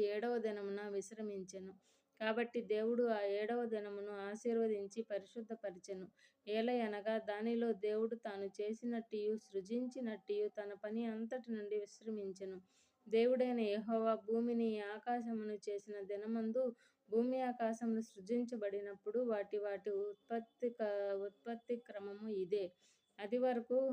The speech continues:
పొలమందలియే పొ-, పొదము, పొదయు భూమి మీద నుండలేదు.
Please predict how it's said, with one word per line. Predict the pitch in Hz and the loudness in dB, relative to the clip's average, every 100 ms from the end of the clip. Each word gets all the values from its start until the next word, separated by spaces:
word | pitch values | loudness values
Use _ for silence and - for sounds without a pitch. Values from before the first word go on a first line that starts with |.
| 233 _ | -2 _
పొలమందలియే | 220 220 240 247 240 240 240 226 220 220 220 233 254 | -2 0 2 2 2 2 0 0 0 0 2 2 2
పొ-, | 254 226 214 208 202 _ _ _ _ 220 | -2 -2 0 -2 -6 _ _ _ _ -6
పొదము, | 208 233 233 233 220 _ _ _ _ _ | -2 0 2 2 -2 _ _ _ _ _
పొదయు | - 226 220 240 247 262 | -4 2 4 6 6 4
భూమి | 220 226 226 240 | 4 4 4 4
మీద | 226 214 | 4 2
నుండలేదు. | 214 196 190 190 185 180 175 | 0 -2 -2 0 2 2 0